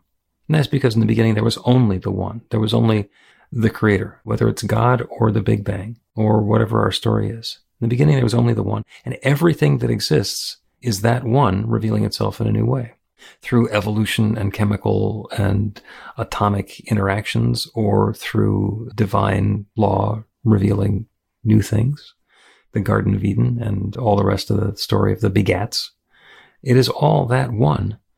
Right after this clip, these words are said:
growing up and showing up in a way that is new today.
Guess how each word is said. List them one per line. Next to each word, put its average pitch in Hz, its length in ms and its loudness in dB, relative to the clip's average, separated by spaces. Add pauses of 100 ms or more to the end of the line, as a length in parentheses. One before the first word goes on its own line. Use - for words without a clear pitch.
(140)
growing 139 280 2
up - 280 -4 (140)
and 113 240 -2
showing 139 380 4
up 107 220 -6 (120)
in 113 440 2 (100)
a 120 40 -2
way 110 280 2
that 110 180 0
is 107 260 2
new 101 280 0
today. 123 400 -2